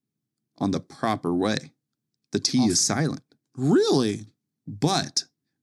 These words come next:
Speaker 1: because there's such a mass amount of people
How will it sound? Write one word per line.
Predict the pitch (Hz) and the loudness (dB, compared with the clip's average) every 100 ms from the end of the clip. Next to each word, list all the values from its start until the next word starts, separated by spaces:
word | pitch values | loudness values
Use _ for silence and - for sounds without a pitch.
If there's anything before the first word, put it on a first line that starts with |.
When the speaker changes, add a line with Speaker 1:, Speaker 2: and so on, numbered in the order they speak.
| 143 | 0
Speaker 1:
because | 135 131 151 175 156 110 - - _ _ _ _ _ _ _ | 2 2 0 0 2 2 0 -2 _ _ _ _ _ _ _
there's | 120 113 | -2 0
such | - 165 156 | 0 0 0
a | 107 | 2
mass | 104 120 123 120 | 2 2 2 2
amount | 127 127 113 | 2 2 0
of | 90 | -2
people | - 180 131 101 101 | -4 -4 0 0 -2